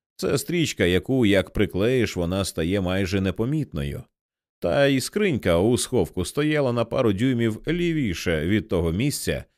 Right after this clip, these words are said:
де я її поставив, де я завжди її ставлю». Він потягнувся знову її погладити, але зразу ж відсмикнув руку, на позір без озлоблення, коли вона відвернула обличчя.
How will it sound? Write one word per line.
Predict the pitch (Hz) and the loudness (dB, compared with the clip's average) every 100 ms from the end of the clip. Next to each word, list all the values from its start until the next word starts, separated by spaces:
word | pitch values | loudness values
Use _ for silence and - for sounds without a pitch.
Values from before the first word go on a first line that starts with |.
| _ - | _ -2
де | 175 143 | 2 4
я | 113 107 | 4 2
її | 98 98 | 2 -2
поставив, | 107 98 - 82 71 69 - _ _ 151 | -4 -6 -4 -4 -4 -8 -12 _ _ -2
де | 123 | 2
я | 101 98 | 2 2
завжди | 95 110 98 82 87 | 2 0 0 -2 -2
її | 78 78 | -2 -2
ставлю». | - 87 71 64 62 - _ _ _ _ _ _ _ 107 | -4 -4 -4 -4 -10 -14 _ _ _ _ _ _ _ 2
Він | 185 190 | 4 4
потягнувся | 180 156 170 175 151 113 | 2 4 4 2 2 2
знову | 147 143 143 | 2 2 2
її | 127 | 0
погладити, | 127 156 170 139 87 - 73 - _ _ | 0 -2 0 -2 -2 -4 -8 -10 _ _
але | 117 110 104 | -4 -2 0
зразу | 92 117 127 110 | 0 0 2 -2
ж | - - | -2 -4
відсмикнув | 104 107 107 - 120 139 | -4 -2 -4 -4 -4 -2
руку, | 175 - 76 62 _ _ _ - | -2 -2 -4 -8 _ _ _ -8
на | 180 147 | -2 -2
позір | 147 151 120 131 120 - _ _ - | 0 0 2 2 0 -4 _ _ 0
без | 117 113 - | 2 2 2
озлоблення, | 127 131 180 85 82 76 - - _ _ _ _ _ - | 0 0 0 0 -2 -2 -8 -12 _ _ _ _ _ -2
коли | 143 160 | 0 2
вона | 131 123 131 127 95 | 2 2 0 0 0
відвернула | 95 98 104 101 101 110 | 0 2 2 2 0 0
обличчя. | 120 117 82 - - | 0 -2 -4 -6 -12